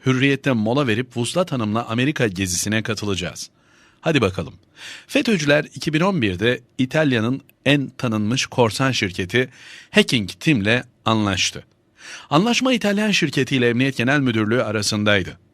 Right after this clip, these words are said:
İzinsiz dinlemeler için virüse ihtiyacı olan fetö,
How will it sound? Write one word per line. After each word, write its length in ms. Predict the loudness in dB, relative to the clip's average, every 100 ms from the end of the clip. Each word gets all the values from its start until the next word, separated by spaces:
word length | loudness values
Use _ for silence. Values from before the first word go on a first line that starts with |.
| _ _ -20 -20 _ 0
İzinsiz 540 | 2 4 0 -2 -2
dinlemeler 460 | -2 0 0 0 0
için 340 | -2 -2 0
virüse 340 | 0 0 0
ihtiyacı 460 | -2 0 0 2 0
olan 240 | 0 0
fetö, 400 | -2 -2 0 0